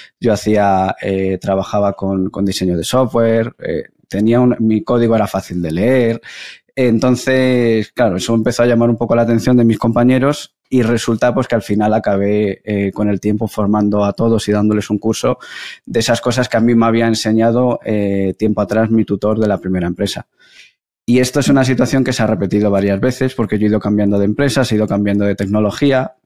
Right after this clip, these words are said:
he trabajado con, con Visual Basic seis, con punto net. Dentro de punto net, pues he trabajado con aplicaciones de escritorio, backend, luego pasé también a I O S,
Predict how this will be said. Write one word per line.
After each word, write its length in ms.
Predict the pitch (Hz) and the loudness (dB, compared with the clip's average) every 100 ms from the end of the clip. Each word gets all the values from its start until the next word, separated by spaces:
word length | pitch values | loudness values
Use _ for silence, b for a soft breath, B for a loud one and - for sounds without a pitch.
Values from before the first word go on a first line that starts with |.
| - | -10
he 100 | 101 | -6
trabajado 560 | 107 101 - 101 101 | -2 -4 -2 -2 -2
con, 640 | - 101 101 98 98 - - | -2 -2 0 -2 -2 -6 -6
con 180 | 98 | -6
Visual 220 | 98 95 95 | -4 -2 -4
Basic 220 | 95 104 | -2 -4
seis, 360 | - 135 127 | 0 2 0
con 200 | - 101 | 0 -4
punto 280 | 92 110 110 | 0 0 2
net. 200 | 110 113 | 2 2
Dentro 260 | 107 113 120 | 0 0 2
de 80 | 117 | 0
punto 300 | 123 113 117 | 0 0 2
net, 220 | 117 117 B B B B - | 2 0 B B B B -8
pues 160 | 117 | -4
he 40 | 110 | 0
trabajado 560 | 110 107 - 104 101 | 2 2 2 0 0
con 560 | - 107 104 101 101 95 | 0 0 2 2 2 0
aplicaciones 500 | 98 - 101 101 101 | -2 -4 -4 -2 0
de 60 | |
escritorio, 840 | 98 - 104 135 131 127 131 127 _ | -2 -2 0 2 4 4 2 -2 _
backend, 640 | - - 123 127 123 131 - b b b - | -12 -6 0 2 2 0 -2 b b b -4
luego 300 | 123 110 - | -2 0 0
pasé 280 | 110 110 | -2 0
también 380 | 104 104 104 101 | -2 0 0 0
a 140 | 101 98 | 0 0
I 80 | |
O 80 | 98 | 2
S, 520 | 135 135 131 131 - | 2 2 0 -2 -6